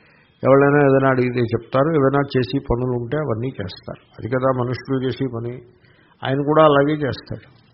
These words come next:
జ్ఞాని. ఆ, ఆయనకి నేను మనుష్యుడను అనే విపర్యాసము లేదు. ఆయన జ్ఞాని అయిపోయినాడు. నేను మనుష్యుడను అనే విపర్యాసము లేదు.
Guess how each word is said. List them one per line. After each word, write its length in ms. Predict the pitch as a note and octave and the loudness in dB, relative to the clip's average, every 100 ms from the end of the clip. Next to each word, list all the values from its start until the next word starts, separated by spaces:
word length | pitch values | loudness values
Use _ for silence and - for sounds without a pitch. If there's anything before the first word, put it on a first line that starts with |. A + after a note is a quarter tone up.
| _ _ _ _ _ _ _ _ _ _ _ G2 | _ _ _ _ _ _ _ _ _ _ _ -6
జ్ఞాని. 300 | G#2 A#2+ B2+ - - _ _ _ - - _ | 0 0 0 -10 -20 _ _ _ -20 -20 _
ఆ, 100 | A#2 B2+ - A#2 A#2 A#2+ A2+ | 2 2 0 -10 -8 -4 2
ఆయనకి 440 | B2 D3+ D3+ C#3+ A#2+ C#3+ F3 A2 | 4 2 0 0 2 2 0 0
నేను 300 | B2 C#3+ D3+ | 2 2 2
మనుష్యుడను 1080 | C#3 D3+ D3+ - D#3 D#3 D#3 F3 G3 E3 | 0 0 -2 -2 0 2 2 4 2 2
అనే 100 | D3 | 2
విపర్యాసము 840 | D#3 C#3+ A#2+ D3+ E3 F3 F3 F3 F3 | 4 4 2 2 4 4 4 2 0
లేదు. 340 | D#3+ D#3 D3+ B2+ - - _ _ _ _ _ _ _ | 2 2 0 -6 -10 -20 _ _ _ _ _ _ _
ఆయన 300 | - G#2 G#2+ | -10 -8 -8
జ్ఞాని 380 | G2 G2+ B2 D3 | -6 -4 -2 0
అయిపోయినాడు. 680 | C#3+ C#3 D#3 C#3 A#2 A2 G#2+ - _ _ _ _ _ _ - | 0 0 -4 -4 -6 -8 -10 -14 _ _ _ _ _ _ -4
నేను 180 | A#2+ B2+ | -2 0
మనుష్యుడను 800 | A#2 C3 - - D#3 D#3+ E3 F3 | 0 0 -2 0 2 4 6 4
అనే 120 | F3 | 4
విపర్యాసము 960 | E3 C3 D3 D#3 F3 F3+ F3+ G3 G#3 F3+ | 4 2 2 2 6 6 4 2 2 2
లేదు. 260 | E3 A#2+ | 0 -6